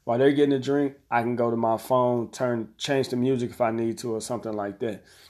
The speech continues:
Um, I can look at the videos and all these different things, but we wanna be time, we gotta be aware of our time management, okay?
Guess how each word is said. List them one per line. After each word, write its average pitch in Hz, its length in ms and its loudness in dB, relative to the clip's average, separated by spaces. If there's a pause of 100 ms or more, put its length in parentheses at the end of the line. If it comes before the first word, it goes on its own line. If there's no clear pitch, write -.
(300)
Um, 113 300 -2
I 131 140 2
can 120 220 -6
look 135 180 -2
at 113 100 -4
the 123 60 -4
videos 110 640 0
and 113 100 -4
all 147 200 4
these 131 160 -2
different 120 320 -4
things, 120 220 -2
but 120 180 -2
we 127 100 -2
wanna 143 260 4
be 127 160 -2
time, 123 500 0 (400)
we 143 280 -6
gotta 131 220 6
be 123 340 -2
aware 127 480 0
of 110 100 0
our 110 140 0
time 117 380 -2
management, 110 400 -6 (220)
okay? 123 280 2